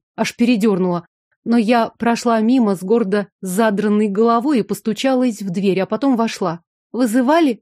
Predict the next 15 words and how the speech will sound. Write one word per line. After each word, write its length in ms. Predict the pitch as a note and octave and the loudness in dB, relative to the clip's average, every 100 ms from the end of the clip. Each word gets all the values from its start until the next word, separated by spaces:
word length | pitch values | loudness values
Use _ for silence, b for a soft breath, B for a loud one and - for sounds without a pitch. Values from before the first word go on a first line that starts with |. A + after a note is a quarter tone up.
| _ | _
Илья 280 | A#3+ C4 D4+ | -2 2 4
Владимирович?» 760 | C4+ B3 G3+ G#3+ G3 F#3+ F#3 - _ _ _ _ _ | 4 2 2 0 0 -2 -6 -14 _ _ _ _ _
Он 280 | A3 A3 G#3+ - | -2 0 -2 -4
обернулся 720 | G#3+ A3+ A3 B3+ B3 - A3 | 0 0 2 2 0 -2 -4
от 200 | - A3 | -4 -4
кофеварки, 640 | A#3 G#3 A#3+ C#4 A#3+ - F#3+ | -4 -2 0 0 -2 -4 -6
и 200 | - G#3+ | -4 -4
тонкая 480 | - B3 G#3+ G#3 | 0 0 0 -2
струйка 480 | G3 - A#3 A3 G3+ | -4 -2 -2 -2 -4
коричневой 680 | F3+ G#3+ A3+ - G3+ F#3 F#3+ | -2 -2 -2 -2 -2 0 0
ароматной 580 | G3 G3+ G#3+ G#3 G3+ G3 | 0 0 0 0 0 0
жидкости 540 | G3+ A#3+ G#3 G3 G3 - _ _ _ | 0 -2 -4 -4 -8 -10 _ _ _
брызнула 600 | F#3 F#3+ A#3+ F#3+ G3 F#3+ | -2 2 2 2 2 2
на 100 | G3+ | 2
рубашку. 520 | A3 F#3 F#3 - - | 2 0 -2 -4 -14